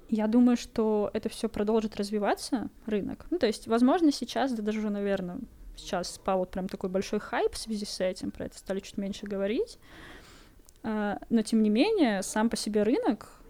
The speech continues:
э, Н Ф Т, да, вот этого обмена, он, э, в принципе, укрепляется, разрастается, и это круто. Появляются специалисты, есть сейчас даже прям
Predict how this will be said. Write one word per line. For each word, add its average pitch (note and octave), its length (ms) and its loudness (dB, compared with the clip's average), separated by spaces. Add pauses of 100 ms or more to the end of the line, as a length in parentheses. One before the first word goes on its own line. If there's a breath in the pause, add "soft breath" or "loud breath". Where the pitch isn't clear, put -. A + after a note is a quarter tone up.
(140)
э, - 360 -6 (960)
Н G#3 140 0
Ф - 120 -8
Т, G3+ 500 -6 (100)
да, G3 240 -6
вот G3+ 120 -12
этого F#3+ 200 -4
обмена, G3+ 600 0
он, A3+ 640 0
э, A#3+ 320 0
в - 320 -14
принципе, A#3 400 2
укрепляется, A#3 800 2
разрастается, G#3+ 920 -2
и - 140 -6
это G3+ 220 -2
круто. A#3+ 460 -2 (360)
Появляются G#3+ 460 4
специалисты, B3+ 720 2
есть G3+ 200 0
сейчас A#3 260 0
даже A3 200 0
прям G#3+ 540 0